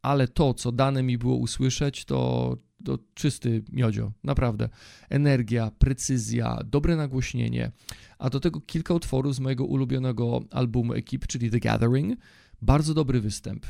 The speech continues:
Widać, że podczas gdy gwiazdy, e, wielkiej czwórki thrash metalu zaczęły już trochę blednąć, czy wręcz gasnąć, jak Slayer, który jednakże zaczął się już reaktywować, znaczy już się reaktywuje, e,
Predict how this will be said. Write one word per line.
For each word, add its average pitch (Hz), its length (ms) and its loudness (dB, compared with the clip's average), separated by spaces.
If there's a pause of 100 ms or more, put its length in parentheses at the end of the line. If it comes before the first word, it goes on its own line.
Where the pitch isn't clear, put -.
(200)
Widać, 156 360 4
że 123 440 0 (220)
podczas 123 360 -2
gdy 117 320 2 (540)
gwiazdy, 113 1300 2 (180)
e, 117 300 -6
wielkiej 123 400 2
czwórki 127 380 -2
thrash 127 280 -2
metalu 120 400 0
zaczęły 117 320 0
już 110 120 -4
trochę 110 360 -2 (220)
blednąć, 117 640 2 (480)
czy 151 120 0
wręcz 160 220 6
gasnąć, 135 640 2 (160)
jak - 340 -6 (340)
Slayer, 123 540 0 (180)
który 110 320 0 (360)
jednakże 117 480 -2 (220)
zaczął 117 360 -4
się 117 160 -4
już 110 140 -4
reaktywować, 117 680 0
znaczy 120 200 -8
już 113 100 -6
się 123 120 -2
reaktywuje, 113 540 0 (600)
e, 123 200 4